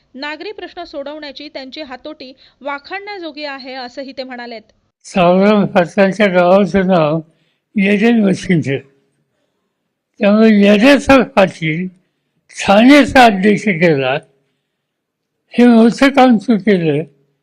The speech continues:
Speaker 2: आणि म्हणून त्यांनी माझं कौतुक केलेलं होतं. त्या ठाण्याच्या महानगरपालिकेमध्ये श्री सावरम होते, शिंदे साहेब होते,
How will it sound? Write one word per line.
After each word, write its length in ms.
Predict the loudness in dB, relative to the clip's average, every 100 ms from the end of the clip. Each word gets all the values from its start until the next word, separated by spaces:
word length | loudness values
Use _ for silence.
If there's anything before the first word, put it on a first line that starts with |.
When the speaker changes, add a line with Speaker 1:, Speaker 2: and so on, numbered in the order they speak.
| _ _ -2
Speaker 2:
आणि 200 | 4 6
म्हणून 320 | 6 6 4
त्यांनी 280 | 4 2 4
माझं 360 | 4 2 0
कौतुक 420 | -2 -2 -2 -6
केलेलं 500 | -6 -6 -4 -4 -4
होतं. 320 | -6 -10 _ -20 _ _ _ _ _ _ _ _ _ _ _ _ _
त्या 220 | 2 2
ठाण्याच्या 760 | 2 0 0 2 2 0 0 0
महानगरपालिकेमध्ये 1700 | 2 2 2 4 4 4 0 0 0 0 -2 -4 -2 -2 -2 -4 -4 _ _ _ _ _ _ _ _ _ -2
श्री 180 | -2
सावरम 580 | 0 2 2 2 2 0
होते, 460 | -2 -4 -4 -4 -20 _ _ _ _ _ _ _ _ _ _ _ _ _
शिंदे 500 | -4 0 2 2 2
साहेब 220 | 2 2
होते, 420 | 2 0 0 -4